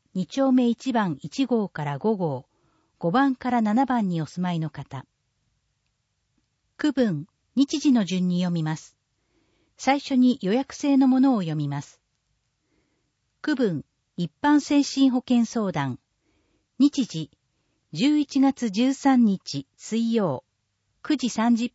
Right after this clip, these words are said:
分から十一時四十五分。思春期精神保健相談。十八日月曜、九時三十分から十一時四十五分。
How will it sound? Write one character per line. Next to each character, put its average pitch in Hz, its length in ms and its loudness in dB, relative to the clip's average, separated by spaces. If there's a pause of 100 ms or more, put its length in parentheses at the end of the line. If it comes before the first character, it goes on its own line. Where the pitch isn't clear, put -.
分 180 200 -4
か 147 140 -8
ら 143 160 -6
十 247 300 0
一 254 180 -4
時 165 160 -6
四 208 220 0
十 151 260 -6
五 175 140 -6
分。 139 400 -10 (1800)
思 226 120 -2
春 320 260 0
期 202 140 -6
精 262 240 2
神 277 240 4
保 254 100 0
健 247 260 2
相 226 280 -2
談。 139 280 -4 (800)
十 262 220 0
八 269 280 0
日 226 520 0
月 165 320 -4
曜、 220 280 0 (320)
九 302 120 0
時 247 140 0
三 220 260 2
十 220 160 -6 (100)
分 175 220 -4
か 151 120 -8
ら 147 160 -4
十 240 280 0
一 247 200 -2
時 160 140 -8
四 208 240 2
十 143 220 -6
五 175 160 -6
分。 135 340 -10